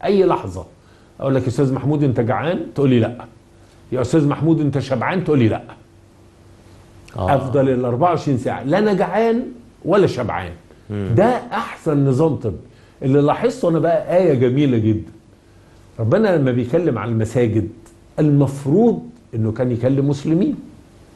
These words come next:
Speaker 2: مم.
Speaker 1: صح؟
Speaker 2: أيوه.
Speaker 1: لما يقول: "يا بني آدم"، يبقى
Speaker 2: مم.
Speaker 1: مش مقصود المساجد. "يا بني
Speaker 2: بني
Speaker 1: آدم
Speaker 2: آدم،
Speaker 1: خذوا
Speaker 2: كل
Speaker 1: زينتكم".
Speaker 2: البني آدمين.
Speaker 1: أب-،
Speaker 2: تمام.
Speaker 1: كل الناس:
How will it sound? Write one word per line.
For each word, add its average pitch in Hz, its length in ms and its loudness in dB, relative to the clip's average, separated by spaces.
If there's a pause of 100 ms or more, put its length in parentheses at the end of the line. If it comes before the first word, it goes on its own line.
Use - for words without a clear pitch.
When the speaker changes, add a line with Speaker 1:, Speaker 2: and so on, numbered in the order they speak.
(520)
Speaker 2:
مم. 113 140 0 (220)
Speaker 1:
صح؟ - 340 -2 (640)
Speaker 2:
أيوه. 104 200 -8
Speaker 1:
لما 120 200 2
يقول: 160 220 2
"يا 139 200 4
بني 135 500 0
آدم"، 110 280 -2 (460)
يبقى 113 240 -2
Speaker 2:
مم. 107 60 0
Speaker 1:
مش - 180 -2
مقصود 135 360 0
المساجد. 147 580 -2 (720)
"يا 117 140 2
بني 147 200 4
Speaker 2:
بني 156 280 0
Speaker 1:
آدم 165 100 0
Speaker 2:
آدم، 135 140 -2
Speaker 1:
خذوا 139 100 2
Speaker 2:
كل - 120 2
Speaker 1:
زينتكم". 120 180 2
Speaker 2:
البني 139 180 0
آدمين. 151 340 -4
Speaker 1:
أب-، 110 180 -8
Speaker 2:
تمام. 117 220 0
Speaker 1:
كل 185 160 6
الناس: 196 420 2